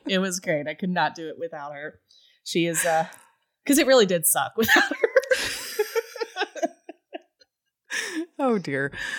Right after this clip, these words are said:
Speaker 2: Oh. What's the scariest episode we've had? Goodness.
Speaker 1: I mean, the Hat Man was pretty scary. The, uh,
Speaker 2: Was.
Speaker 1: a recent one with Michelle and the, the drippy lady.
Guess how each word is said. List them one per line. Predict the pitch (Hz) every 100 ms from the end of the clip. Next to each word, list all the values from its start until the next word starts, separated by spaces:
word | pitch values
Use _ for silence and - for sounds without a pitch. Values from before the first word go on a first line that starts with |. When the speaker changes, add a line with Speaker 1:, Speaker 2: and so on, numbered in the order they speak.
| - -
Speaker 2:
Oh. | 277 262 - 214 196 - _ _ _ _ _ _ -
What's | 190 247 -
the | -
scariest | - - 180 208 196 151 -
episode | 151 151 147 147 143
we've | 156 160
had? | - 151 143 151 170 _ _ _ _ _ _ -
Goodness. | 165 196 170 147 143 - - - _ _ _ -
Speaker 1:
I |
mean, | 214 202
the | 180
Hat | 185 208 -
Man | 247 240
was | 247
pretty | - 226 233
scary. | - 254 240 240 240 240 - - - _ _ _ _ _ _ 175
The, | 175 156
uh, | 156
Speaker 2:
Was. | 151 151 - _ _ _ _ 190
Speaker 1:
a | 185
recent | 208 214 233 196
one | 190 185
with | 185 165 _
Michelle | 160 165 - 180 165 175 180
and | 165 160 156
the, | 151 151 151 _ _ _ _ _
the | 165
drippy | 147 165 208 196
lady. | 202 208 214